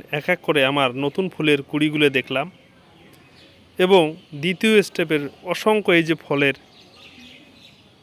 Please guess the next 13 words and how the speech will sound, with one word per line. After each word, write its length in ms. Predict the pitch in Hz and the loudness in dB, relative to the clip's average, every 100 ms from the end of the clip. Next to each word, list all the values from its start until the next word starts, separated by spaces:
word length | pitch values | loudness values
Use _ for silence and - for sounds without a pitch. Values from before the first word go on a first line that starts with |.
| _ _ | _ _
ফলে 220 | - 170 175 | -8 -2 -2
সেট 240 | - 160 - | -2 -8 -4
হওয়া 180 | 151 143 | -6 -4
ফলগুলি 440 | 151 143 143 139 | -2 -2 -2 -4
দেখাইলাম, 460 | 127 120 127 135 190 - - _ _ - | -2 -4 -6 -8 -8 -12 -20 _ _ -8
আমি 140 | 170 175 | 0 2
অবশ্যই 400 | 160 185 - 175 | 2 0 0 0
আমার 240 | 143 135 | 2 0
বাগানের 360 | 135 139 156 135 | 2 2 0 -2
পাকা 280 | 139 131 135 | -4 -6 -10
ফলও 360 | - 147 147 147 - 135 | -10 -6 -4 -6 -6 -2
দেখাবো, 420 | 135 - 147 131 190 _ - - _ - | 0 0 -2 -2 -6 _ -20 -20 _ -4
হারভেস্ট 420 | 143 143 160 | -2 -2 -4